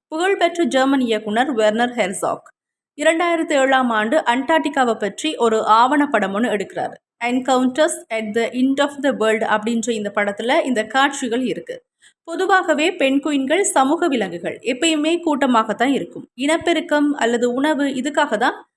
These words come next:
அது இடம்பெயர்ந்து போகும். ஆனா, இந்த வைரல் வீடியோல ஒரே ஒரு பென்குயின் மட்டும் தன்னோட கூட்டத்துல இருந்து பிரிஞ்சு தனியா போகுது. உணவோ துணையோ இல்லாத அண்டார்டிகாவுல இருக்கக்கூடிய கரடு முரடான பனிமலைகளை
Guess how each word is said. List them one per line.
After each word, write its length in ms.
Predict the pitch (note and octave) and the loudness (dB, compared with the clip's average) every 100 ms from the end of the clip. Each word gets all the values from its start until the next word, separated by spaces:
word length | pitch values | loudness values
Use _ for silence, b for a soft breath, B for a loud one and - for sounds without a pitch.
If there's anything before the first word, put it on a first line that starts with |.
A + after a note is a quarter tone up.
| _ _ - | _ _ -2
அது 360 | B3+ D4 F#4 - | 0 0 -2 0
இடம்பெயர்ந்து 580 | C#4 D4 C#4+ A3 A3+ | 0 0 0 -2 -2
போகும். 400 | C4+ F#3 F3+ D#3+ - | -2 -4 -6 -10 -4
ஆனா, 360 | B3+ D4 D#4+ | -2 0 0
இந்த 260 | G#4 E4 D4 | 2 2 4
வைரல் 420 | B3+ D4+ F4 E4 | 2 2 2 0
வீடியோல 600 | C4 A3+ A3+ G3 B3+ F#4 | 0 0 0 2 2 2
ஒரே 320 | C4 C#4+ F4 | 2 4 4
ஒரு 160 | G4 F#4 | 2 0
பென்குயின் 500 | D4 C4 C4 C#4+ B3+ | 0 -2 0 0 2
மட்டும் 440 | G#3+ G3+ C4 F4+ | 0 0 -2 0
தன்னோட 280 | C#4 C4 C4 | 0 0 0
கூட்டத்துல 460 | C4 D#4 E4+ E4+ D4+ | 0 0 0 0 -2
இருந்து 400 | C4 B3 C4 F4 | -2 -2 -2 -2
பிரிஞ்சு 560 | D4 C4+ B3+ G#3+ G#4+ - - | 0 0 -2 -2 -6 -6 -6
தனியா 360 | B3 B3 C4+ | -2 0 0
போகுது. 500 | - G3 F3 - - _ _ _ - | 0 -2 -4 -10 -14 _ _ _ -6
உணவோ 420 | C#4+ D#4+ E4+ E4+ F4+ | 0 2 2 2 0
துணையோ 540 | D#4 C#4 C#4 C#4 D#4 B3+ | 2 2 2 4 2 2
இல்லாத 580 | B3+ C#4 B3+ A#3 F4 - | 2 2 2 2 0 2
அண்டார்டிகாவுல 720 | B3+ C4 D#4+ D#4 D4+ C#4+ B3 | 0 2 2 2 0 2 0
இருக்கக்கூடிய 840 | A3+ B3 D4 D4 B3 A3 A#3+ A#3 | 0 -2 -2 -2 -2 0 -2 -2
கரடு 400 | - C#4 D4+ D#4+ | 0 2 2 0
முரடான 560 | F4 D4+ C4 B3+ C#4 D#4+ | 0 2 2 2 0 2
பனிமலைகளை 720 | C4+ C4+ D4+ D4 C#4 B3 A3 | 2 2 0 0 0 0 -2